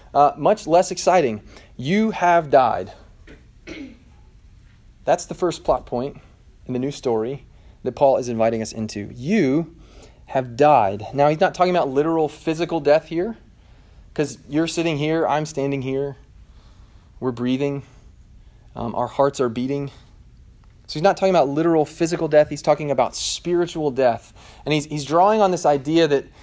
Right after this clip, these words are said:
that he's visited several times in the book of Colossians, this idea of union with Christ. That whatever is true of Jesus becomes true of the Christian.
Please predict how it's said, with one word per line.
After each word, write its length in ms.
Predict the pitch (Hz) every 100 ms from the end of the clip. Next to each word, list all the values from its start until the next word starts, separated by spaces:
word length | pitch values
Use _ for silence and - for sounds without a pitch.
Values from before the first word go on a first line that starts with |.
| - -
that 100 | 147
he's 200 | 156 143
visited 680 | 139 143 180 185 170 139 -
several 420 | - 190 196 180
times 420 | 165 151 135 123
in 160 | 147 147
the 60 |
book 180 | 135 135
of 100 | 127
Colossians, 520 | - 127 135 135 127
this 160 | 123 127
idea 500 | 127 117 139 147 139 - - -
of 140 | 113
union 540 | 113 135 185 185 165 143
with 120 | -
Christ. 460 | 120 92 - - - _ - - - - - - - -
That 160 | 143 135
whatever 420 | 143 156 180 185
is 160 | 147
true 380 | - - 202 208
of 140 | 165 135
Jesus 720 | 143 113 110 151 - - - - - - - - - - -
becomes 400 | 143 165 143 -
true 680 | - - 196 202 196 202 196 - -
of 220 | 143 131
the 80 | 131
Christian. 500 | 151 139 - 151